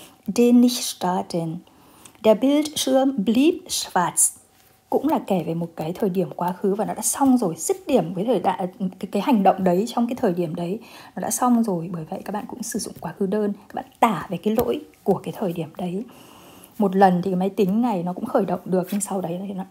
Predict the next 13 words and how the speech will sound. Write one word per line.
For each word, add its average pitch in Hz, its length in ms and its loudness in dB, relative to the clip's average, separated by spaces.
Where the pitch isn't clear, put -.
cắt - 140 -6
tắt 269 160 -2
lịm. 294 180 0
Ich 226 220 0
möchte 302 600 6
là, 170 400 0
ờ, 165 340 -6
động 190 120 -8
từ 170 100 -8
khuyết 233 200 0
thiếu 165 220 0
mình 196 240 0
cũng - 80 -14